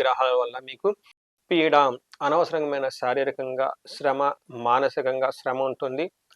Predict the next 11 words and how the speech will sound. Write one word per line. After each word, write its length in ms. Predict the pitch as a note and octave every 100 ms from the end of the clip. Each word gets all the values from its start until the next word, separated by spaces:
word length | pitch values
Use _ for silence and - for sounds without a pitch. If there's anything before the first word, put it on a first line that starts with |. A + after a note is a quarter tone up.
| _ D3+
అయితే 220 | E3 F#3 F#3 - E3
ఎనిమిదో 280 | E3 F3+ E3 D#3+
ఇంట్లో 200 | C#3+ D3 C#3
శుక్రుడు 360 | - - F3 E3+ D#3+
బుధుడు 240 | C#3+ C#3+ C#3+
ఉండటం 280 | C3+ - C#3+ C#3
వల్ల 120 | C#3 D#3+
మీకు 200 | D3+ G3+ G#3+ - _ _ - C#3+
ధన 120 | C3 D#3 -
సంపాదన 360 | C#3 C#3+ C3+ B2+ A#2+
బాగుంటుంది. 540 | B2+ C3+ B2+ C3+